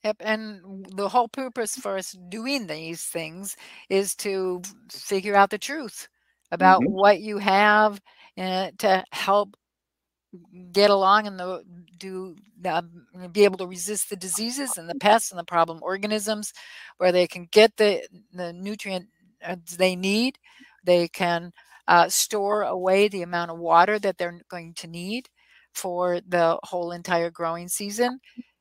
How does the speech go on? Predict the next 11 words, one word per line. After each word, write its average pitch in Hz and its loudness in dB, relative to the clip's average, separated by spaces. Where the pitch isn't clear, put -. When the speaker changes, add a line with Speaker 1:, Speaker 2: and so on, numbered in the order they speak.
Speaker 1:
Just, 196 -6
uh, 175 2
it 180 -2
appalls 254 0
me 160 -16
when 185 -6
you 190 -12
see 190 -4
people 180 4
totally 233 2
anaerobic 196 0